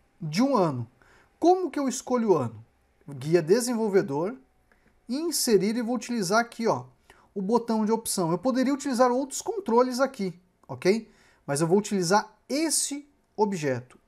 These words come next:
botão de opção. E vou colocar ele aqui, ó. Tá bom? Ó, botãozinho de opção. Esse botão de opção eu vou configurar, vou apagar o texto aqui dentro, ó, cliquei duas vezes, vou colocar, ó, dois mil e vinte.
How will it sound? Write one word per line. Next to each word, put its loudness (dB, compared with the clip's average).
botão 2
de 0
opção. -4
E -6
vou 0
colocar 4
ele 6
aqui, -2
ó. -8
Tá -10
bom? 2
Ó, -4
botãozinho 0
de 0
opção. 0
Esse 4
botão 4
de 2
opção 4
eu 0
vou 0
configurar, 2
vou 2
apagar 0
o -4
texto 0
aqui -12
dentro, -4
ó, -2
cliquei -4
duas -2
vezes, -2
vou -10
colocar, 0
ó, 2
dois -2
mil 2
e 0
vinte. -8